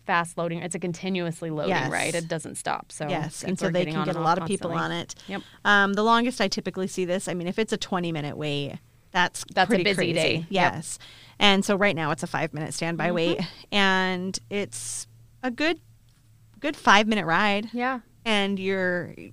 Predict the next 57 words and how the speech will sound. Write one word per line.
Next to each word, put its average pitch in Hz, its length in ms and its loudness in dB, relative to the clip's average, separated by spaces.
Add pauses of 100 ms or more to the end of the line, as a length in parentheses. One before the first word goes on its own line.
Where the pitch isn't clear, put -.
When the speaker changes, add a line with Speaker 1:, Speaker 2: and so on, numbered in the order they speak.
Speaker 2:
as 196 220 2
you 208 220 0
dip - 220 -4
below 185 260 0
the 170 180 0
ocean, 190 380 0
you 180 100 0
go 160 220 -2
under 160 200 -4
the 170 120 -6
sea, 175 380 -6
under 190 420 -4
Speaker 1:
Mm-hmm. 208 100 -2
Speaker 2:
the 180 100 -8
sea, 185 440 -10 (480)
and 214 340 6
it 214 260 -2 (120)
gets - 180 -4
cold, - 520 -2
<laughs> - 80 -20
and 214 440 2
Speaker 1:
Yes. 185 140 2
Speaker 2:
it's 165 140 0
so 165 200 -2
nice. 165 480 -4
<laughs> - 40 8 (520)
Speaker 1:
It - 80 -2
Speaker 2:
So 202 60 0
Speaker 1:
is - 20 4
Speaker 2:
that's 320 240 8
my 240 80 6
Speaker 1:
nice. 220 100 4
Speaker 2:
favorite. 190 320 0
It's 185 140 -2
a 208 40 0
good, 254 380 6
Speaker 1:
And 202 140 2
you 196 80 0
can 185 80 -2
Speaker 2:
yeah. 165 100 6
Speaker 1:
lean 214 200 4
back 208 260 2
in 185 60 -2
your 175 100 -4
clamshell 202 600 -2
and 175 100 -6
take 175 160 -10
a - 20 -4
nap 196 320 0
if 202 140 -10
you - 80 0
Speaker 2:
Yep. 170 60 4
Speaker 1:
want 196 220 -2
to. 208 500 -6
Speaker 2:
Crack 190 280 2
your - 60 -6
back. 156 340 -4